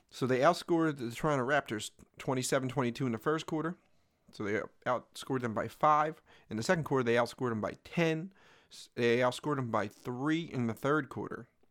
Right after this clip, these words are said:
And then you allowed the Raptors to, um, score thirty-six points in the fourth quarter and go in thirty-six to twenty-four,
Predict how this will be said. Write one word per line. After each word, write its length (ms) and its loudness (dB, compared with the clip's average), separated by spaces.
And 140 0
then 140 2
you 180 2
allowed 500 4
the 140 -6
Raptors 600 -4
to, 520 -4
um, 400 -4
score 300 -4
thirty-six 600 -2
points 460 -4
in 100 -10
the 60 -8
fourth 300 -8
quarter 360 -8
and 120 -10
go 120 -4
in 80 -8
thirty-six 500 -4
to 60 -6
twenty-four, 680 -4